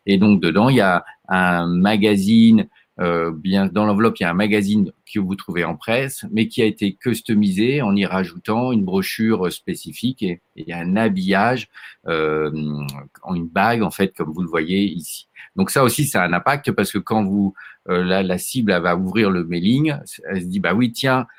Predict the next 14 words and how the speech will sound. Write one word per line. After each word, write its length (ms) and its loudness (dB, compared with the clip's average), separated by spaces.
euh, 800 -2
ils 100 -2
sont 260 0
pertinents 500 0
dans 120 4
ce 160 -4
secteur 500 -4
parce 200 -8
que 80 -4
Google 520 2
est 80 0
pertinent 580 0
dans 180 -2
l'industrie 920 -2